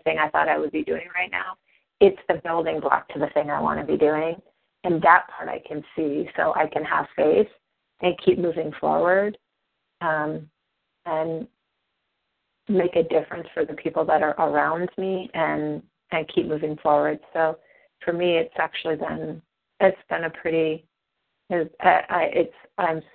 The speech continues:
so grateful. Like, it's been a good week, and I'm so grateful 'cause I've had some,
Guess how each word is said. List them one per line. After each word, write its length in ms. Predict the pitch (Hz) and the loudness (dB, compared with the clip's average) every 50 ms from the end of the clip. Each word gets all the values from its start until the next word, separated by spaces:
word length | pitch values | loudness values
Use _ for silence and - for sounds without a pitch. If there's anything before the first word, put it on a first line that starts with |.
| _ _ | _ _
so 960 | 202 196 196 190 185 180 180 180 180 180 180 180 175 170 170 165 175 175 156 | 2 4 6 6 6 4 2 2 2 4 4 6 6 4 4 2 0 0 -4
grateful. 560 | - 156 - - - - - - 170 - _ _ _ _ _ | -4 -6 -6 -6 -10 -10 -8 -8 -8 -10 _ _ _ _ _
Like, 140 | 175 170 - - | -6 -4 -2 -2
it's 160 | 165 165 - _ | -4 -4 -2 _
been 140 | - 156 156 | -2 -2 -2
a 40 | 156 | -2
good 220 | 156 175 165 - - | -2 -2 -4 -2 -2
week, 200 | 175 165 156 - 165 | -2 -2 -2 -2 -6
and 100 | 160 175 | -6 -6
I'm 160 | - - - - _ | -6 -8 -8 -8 _
so 280 | 160 156 156 160 160 - | -4 -2 -2 -2 -2 -2
grateful 380 | - 156 160 160 _ - - | -4 -4 -4 -4 _ -12 -12
'cause 160 | - - 180 160 - | -10 -10 -12 -10 -8
I've 240 | - 156 160 165 160 | -8 -8 -8 -8 -12
had 220 | - 175 175 160 - _ | -10 -8 -8 -8 -10 _
some, 200 | - 165 160 165 | -12 -10 -10 -10